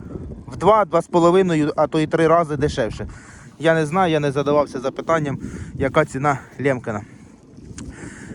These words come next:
Так що зараз ждемо фенда, витягуємось в ластівку і будемо перти на поле, орать при мінусовій температурі. Щось шкрябать, так як орать, я так розумію, ще багато, а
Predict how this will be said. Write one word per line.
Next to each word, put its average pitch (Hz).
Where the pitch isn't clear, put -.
Так 180
що 165
зараз 165
ждемо 175
фенда, 185
витягуємось 143
в 160
ластівку 165
і 226
будемо 175
перти 180
на 170
поле, 196
орать 180
при 175
мінусовій 165
температурі. 156
Щось -
шкрябать, 175
так 151
як 151
орать, 156
я 147
так 135
розумію, 143
ще 151
багато, 180
а 143